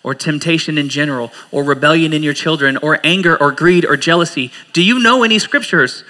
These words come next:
pertaining to these attacks? How about the attack that you face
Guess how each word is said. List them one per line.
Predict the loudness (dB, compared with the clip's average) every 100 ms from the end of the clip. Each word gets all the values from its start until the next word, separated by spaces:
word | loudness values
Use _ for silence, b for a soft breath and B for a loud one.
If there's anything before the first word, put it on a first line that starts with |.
| B
pertaining | -4 -2 0 0 0
to | 0
these | 2 2
attacks? | 0 0 0 -2 -8 -16 -20 b b b b b _ _ _ _ _ _ _ _ _ _ _
How | -4 0
about | 0 2
the | 0
attack | 0 -4 -4 -2
that | -4
you | 0 4 4
face | 4 2 0 -2 -8 -18